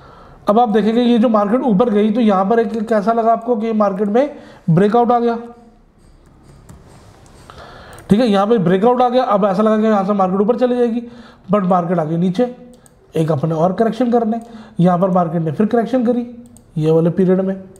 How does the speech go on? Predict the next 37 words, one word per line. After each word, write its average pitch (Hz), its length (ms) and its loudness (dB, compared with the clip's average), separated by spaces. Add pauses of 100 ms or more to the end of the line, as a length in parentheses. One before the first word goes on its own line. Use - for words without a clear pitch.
(3250)
ठीक 180 120 2
है। 262 160 -2 (480)
उसका 208 220 2
market 185 340 0
जो 170 140 2
है 165 100 -2
फिर 165 180 0
again 190 260 2
ऊपर 220 200 0
गई, 233 360 -4 (300)
ये 151 100 2
देखो 156 220 0
आप, 208 280 -4 (680)
फिर 196 160 2
ऐसा 202 160 2
लगा 226 220 2
यहाँ 185 240 0
पे 151 160 -2
फिर 170 100 2
breakout 208 400 2
आ 233 60 4
गया, 233 200 0 (360)
यहाँ 170 180 2
पर 156 160 0
फिर 180 180 0
एक्स 190 200 0
वेव 214 120 4
बनाई 214 260 0
उसने, - 320 -10 (880)
अब 190 120 2
ये 196 80 4
अपना 180 300 0
third 208 280 -2
pattern 214 240 0
कर 202 120 2
रही 190 180 -2
है। 196 120 -8